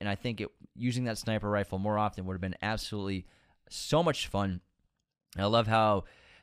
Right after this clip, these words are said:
they implemented the real mechanics and gravity of bullets traveling vast distances, and when you're aiming, you kinda have to aim a little high and to the left or, or to the right,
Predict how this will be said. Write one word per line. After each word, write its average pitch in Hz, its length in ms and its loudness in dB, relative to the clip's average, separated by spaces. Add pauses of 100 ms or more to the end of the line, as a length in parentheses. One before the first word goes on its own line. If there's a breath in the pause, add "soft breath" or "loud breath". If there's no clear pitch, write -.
they 117 120 2
implemented 107 480 0
the 101 80 -2
real 107 180 0
mechanics 104 580 -4
and 95 120 -2
gravity 98 680 0
of 101 280 0 (540)
bullets 117 440 0
traveling 110 460 2
vast 113 440 2
distances, 117 640 -2
and 92 180 -2
when 92 120 -2
you're 92 180 -2
aiming, 107 300 -4
you 101 100 -6
kinda 95 240 -2
have 92 220 -2
to 87 200 -2 (400 soft breath)
aim 107 140 0
a 101 100 0
little 98 180 2
high 107 320 0
and 98 240 -2
to - 100 -10
the 92 100 -4
left 117 360 0
or, 104 200 2
or 92 200 0
to - 120 -8
the 95 80 -2
right, 110 320 0